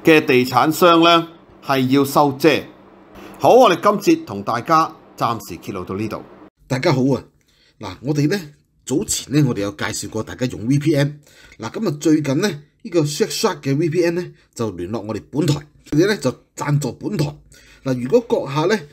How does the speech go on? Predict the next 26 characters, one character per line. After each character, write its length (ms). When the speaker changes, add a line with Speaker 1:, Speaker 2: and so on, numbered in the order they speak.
Speaker 2:
嘅 240
P 300
I 180
A 380
係 320
到 140
期 180
嘅 60
話 160
呢， 240
就 120
可 140
以 40
選 280
擇 120
呢， 100
就 120
轉 260
到 120
呢 120
個 100
Surfshark 480
嘅 120
V 160
P 160
N。 300